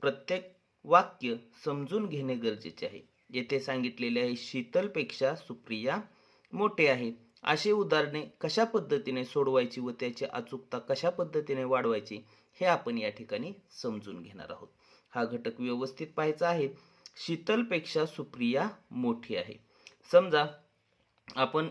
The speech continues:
ही रेषा काढलेली आहे आणि ही शीतल काढलेली आहे.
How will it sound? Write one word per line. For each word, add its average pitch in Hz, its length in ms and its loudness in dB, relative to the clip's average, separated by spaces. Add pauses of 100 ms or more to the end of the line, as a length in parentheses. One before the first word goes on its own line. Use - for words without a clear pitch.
ही 151 140 -2
रेषा 143 360 0
काढलेली 147 460 0
आहे 139 260 -2 (420)
आणि 123 200 0
ही 147 220 -2 (1040)
शीतल 120 480 -4
काढलेली 95 480 -6
आहे. - 180 -12